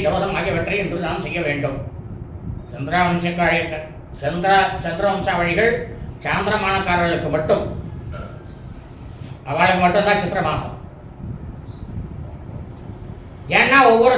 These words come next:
தமிழ் மாசமும் அமாவாசை அன்னைக்கு மறுநாள் வந்து சாந்திரமானக்காரர்களுக்கு மறு மாசம் பிறந்துரும். தமிழ் மாசம்.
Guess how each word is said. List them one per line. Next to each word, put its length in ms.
தமிழ் 240
மாசமும் 420
அமாவாசை 480
அன்னைக்கு 280
மறுநாள் 400
வந்து 160
சாந்திரமானக்காரர்களுக்கு 880
மறு 180
மாசம் 300
பிறந்துரும். 420
தமிழ் 260
மாசம். 280